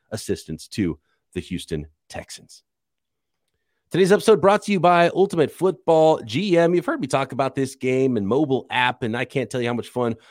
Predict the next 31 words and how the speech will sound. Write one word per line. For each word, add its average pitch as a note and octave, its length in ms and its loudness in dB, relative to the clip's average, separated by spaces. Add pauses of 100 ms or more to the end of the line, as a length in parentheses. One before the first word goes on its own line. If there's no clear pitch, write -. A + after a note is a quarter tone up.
(120)
we C#3 120 -2
had C3 220 -2
competing D3 380 0
against C3+ 200 -2
each A2+ 140 -12
other A#2+ 180 0
here A#2+ 140 -2
on A2 80 -2
the G2 60 -4
Locked A2+ 280 -4
On A2+ 160 -2
N A2+ 80 -2
F A2 140 -6
L G#2 80 -4
Network A2 420 -6
with - 80 -20
the - 160 -14
hosts A#2 240 -8
going A2+ 240 -6
up A2+ 160 -8
against G#2+ 300 -10
each - 160 -18
other. G#2 260 -6 (220)
Chris - 240 -4
Carter C3 420 0
of G2+ 100 -2
Locked A#2+ 300 -4
On A2+ 140 -2
Steelers B2 420 -4
was G#2+ 120 -6
our G2+ 180 -2